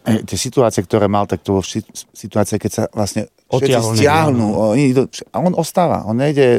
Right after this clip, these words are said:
Speaker 1: vlastne s tou, s tým, s tým, s tým útokom, ako keby on trošku sti-,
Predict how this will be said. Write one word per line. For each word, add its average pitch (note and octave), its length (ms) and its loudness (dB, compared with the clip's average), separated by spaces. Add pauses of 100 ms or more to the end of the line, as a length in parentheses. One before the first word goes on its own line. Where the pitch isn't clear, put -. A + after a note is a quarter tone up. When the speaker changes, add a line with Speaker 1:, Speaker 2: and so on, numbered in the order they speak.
Speaker 1:
vlastne A2+ 320 -4
s - 80 -6
tou, A2 260 0
s - 80 -10
tým, G2+ 240 -8
s - 140 -20
tým, G2 100 -16
s - 100 -18
tým G#2 140 -4
útokom, C3+ 400 0
ako B2 140 2
keby A2+ 180 2
on A2 80 0
trošku G#2+ 240 -8
sti-, - 240 -14